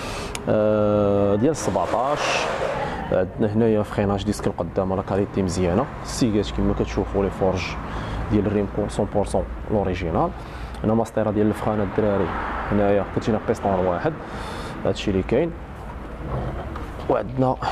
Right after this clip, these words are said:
ماكينه، آه، الكيت لوريجينال ديال ريمكو سون ديس.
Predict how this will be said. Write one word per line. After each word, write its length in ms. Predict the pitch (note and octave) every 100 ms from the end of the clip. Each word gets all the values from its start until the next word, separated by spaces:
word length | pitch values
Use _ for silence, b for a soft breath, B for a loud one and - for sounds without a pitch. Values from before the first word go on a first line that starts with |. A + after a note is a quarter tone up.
| B B B C#3
ماكينه، 580 | B2+ - A#2+ G#2+ A2+ - B B B B -
آه، 1080 | A2 A2+ A2 G#2+ G#2+ G#2 G#2 G#2 G#2 G#2 G#2
الكيت 320 | A2+ - C3 - -
لوريجينال 640 | C3 B2 A#2+ A2+ A2 G2+ F2+ -
ديال 240 | A2+ B2 - -
ريمكو 420 | A#2 A#2+ A2 B2+ G#2+
سون 320 | - C3+ A#2+
ديس. 360 | G#2 B2 -